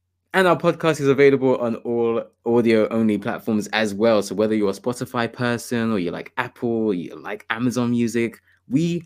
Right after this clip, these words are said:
are there. We're on Anchor,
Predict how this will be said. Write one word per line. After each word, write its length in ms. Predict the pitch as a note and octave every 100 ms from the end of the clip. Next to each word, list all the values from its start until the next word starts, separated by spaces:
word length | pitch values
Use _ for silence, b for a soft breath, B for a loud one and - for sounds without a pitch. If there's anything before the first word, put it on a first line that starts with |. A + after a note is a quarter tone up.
| -
are 300 | C3+ C#3 C#3
there. 420 | G#2+ C#3 B2+ F#2+ _ _ _ _ _ _ _ _ -
We're 120 | E3
on 140 | D#3+ -
Anchor, 440 | E3+ D#3 C3+